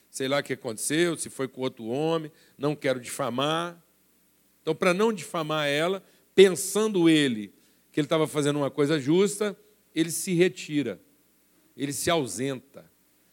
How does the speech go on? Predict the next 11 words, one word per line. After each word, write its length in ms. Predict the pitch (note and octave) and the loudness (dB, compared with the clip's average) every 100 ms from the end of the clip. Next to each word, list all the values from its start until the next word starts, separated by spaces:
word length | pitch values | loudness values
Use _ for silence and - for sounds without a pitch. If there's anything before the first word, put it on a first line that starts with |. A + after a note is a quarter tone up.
| _ _ | _ _
Então, 220 | B2+ F#3+ | -8 0
nós 140 | F#3+ F#3 | 0 0
temos 180 | F#3+ F3+ | 0 0
a 20 | |
tendência 640 | - F3+ B2+ C#3+ E3 E3+ | 0 -2 0 0 0 -2
de 120 | D#3 | -8
nos 240 | E3+ E3 B2 | -4 -2 2
ausentarmos 840 | F3 D3 E3 C3+ - C3+ D#3 E3 | 2 2 -2 -4 -8 -6 -4 -6
do 160 | A#2+ D3 | -4 -2
ambiente 800 | F3 D#3+ C3+ B2+ D3+ E3 - D3+ _ _ | -2 -2 -6 -4 -4 -6 -14 -20 _ _
nos 200 | - D3+ | -6 -6